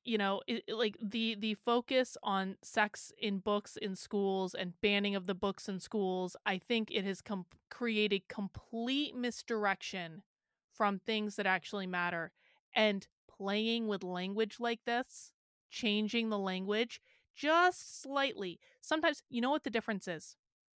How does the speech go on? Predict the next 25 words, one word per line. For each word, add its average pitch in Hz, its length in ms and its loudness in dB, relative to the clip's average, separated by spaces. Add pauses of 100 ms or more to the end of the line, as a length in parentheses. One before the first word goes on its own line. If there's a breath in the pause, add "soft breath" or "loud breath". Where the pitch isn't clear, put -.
(1500)
Think 240 160 0
about 262 300 8
it 254 200 4
as 190 400 2 (220)
a 190 80 4
frog 175 680 2 (640)
who 196 500 6
gets 190 380 0 (180)
put 320 260 10
in 311 80 2
a 269 80 4
pot 240 360 4
of 208 120 -2
boiling 196 380 2
water. 170 340 -2 (1200 soft breath)
Think 349 180 2
of, 392 180 6
think 349 240 0
of 349 240 2
the 269 320 -2
sexually 254 400 0
explicit 226 480 -2
books 208 240 -4
in 202 80 -6
schools 185 520 -2